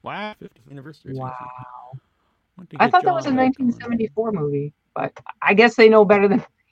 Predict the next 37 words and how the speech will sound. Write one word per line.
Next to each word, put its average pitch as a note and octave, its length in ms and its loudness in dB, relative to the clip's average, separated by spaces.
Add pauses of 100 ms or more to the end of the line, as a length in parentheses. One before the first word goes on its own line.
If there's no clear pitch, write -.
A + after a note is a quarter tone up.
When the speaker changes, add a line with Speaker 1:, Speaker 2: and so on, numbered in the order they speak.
(460)
Speaker 2:
<laughs> - 0 -
me. - 580 -8 (800)
Speaker 1:
Oh, A3 280 0
yeah! A#3 240 2
Oh, B3 160 4
I, A#3+ 200 6 (160)
yeah, B3 220 0
it F#3+ 80 -2
is. D#3+ 460 -2
Yeah, E3 180 -6
nineteen D#3+ 340 -8
seventy-four. E3 680 -8
Then C#3 160 -12
it, D3 120 -14 (420)
Speaker 2:
Okay, A#3 280 2
Speaker 1:
so D3+ 80 -2
Speaker 2:
thank C3+ 160 -2
Speaker 1:
it, C#3+ 60 -4
Speaker 2:
you. C3+ 200 -8
Speaker 1:
that D3 200 -8
would G3 240 0
be C3 140 -8
next D3+ 380 -10
year G#2+ 240 -12
then. G#2 380 -18 (1800)
Speaker 2:
Well, D#4 240 6
it's D#4+ 160 -2
coming F4+ 260 2
Speaker 1:
Right. B3+ 60 6
Speaker 2:
out B3 200 6
and G#3+ 80 4
it G#3 100 0
sounds G#3 240 0
amazing E3+ 580 -8 (140)
and D3+ 320 -12
that's D3 160 -14
cool. C#3 220 -10